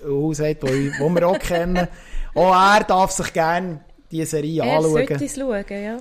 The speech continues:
Speaker 1: Ja, es wäre vielleicht gut, ja. Äh, noch ein kleiner Insider. Und, äh, nein, wirklich der Bär, absolute Empfehlung. Streamen könnt ihr es bei Disney Plus, wir haben es bereits gesagt.
Speaker 2: Ja.
Speaker 1: Und, äh,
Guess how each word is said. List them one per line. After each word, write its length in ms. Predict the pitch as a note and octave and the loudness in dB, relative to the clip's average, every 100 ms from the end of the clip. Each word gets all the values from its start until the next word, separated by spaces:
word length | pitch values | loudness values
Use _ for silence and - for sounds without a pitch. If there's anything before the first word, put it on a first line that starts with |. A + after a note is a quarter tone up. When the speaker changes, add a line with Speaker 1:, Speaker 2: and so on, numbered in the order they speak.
| - | -8
Speaker 1:
Ja, 340 | B2+ C#3+ E3+ | -2 2 2
es 100 | F#3 | 2
wäre 140 | - - | 0 0
vielleicht 260 | D#3+ D3 | 0 0
gut, 320 | - C#3+ B2+ - | 0 -2 -2 -6
ja. 220 | A2+ A#2 - - - - - | -10 -10 -12 -14 -14 -14 -4
Äh, 300 | C3 D3+ D3+ - | 0 0 0 -4
noch 220 | D#3 C#3+ C#3+ | -2 -2 -2
ein 40 | C#3+ | -4
kleiner 200 | C#3 C3+ | -4 -6
Insider. 600 | - C#3+ C#3 A#2 A#2 - - | -8 -10 -8 -8 -8 -12 -10
Und, 340 | - E3+ D#3 - - - - - - _ - | -4 -4 -4 -10 -20 -20 -20 -20 -20 _ -2
äh, 320 | C#3+ C3 C3+ - F3+ | 0 2 0 -2 -4
nein, 320 | D3 F#3 G3 - - | 0 0 -2 -6 -2
wirklich 280 | F3 F3 | -2 0
der 80 | - | -4
Bär, 360 | D3+ D3+ E3+ E3+ | 0 2 2 0
absolute 520 | D#3+ E3 E3+ E3 D#3+ | -2 0 -2 -2 -2
Empfehlung. 500 | C3+ C3 C#3 D3+ D#3 D#3 - - - - - | -4 0 0 2 -2 -4 -14 -16 -20 -20 -18
Streamen 420 | - D3+ E3 F3+ | -6 0 2 2
könnt 200 | D#3 D3+ | 0 -2
ihr 60 | C3+ | -4
es 60 | |
bei 100 | - | -4
Disney 300 | C3+ D3+ D3 C3 | -2 0 0 0
Plus, 300 | F3+ G#3 - | 0 0 0
wir 60 | D3 | -2
haben 60 | |
es 100 | C#3 | -2
bereits 300 | - B2+ B2+ | 0 0 -2
gesagt. 480 | - D3 D#3 E3 - - - | -2 0 0 -2 -10 -20 -12
Speaker 2:
Ja. 160 | A3+ C#3 | -4 -2
Speaker 1:
Und, 340 | C#3 C3 - - - | -2 -6 -10 -16 -14
äh, 440 | - A#2+ A#2 A2+ | -6 -4 -2 -4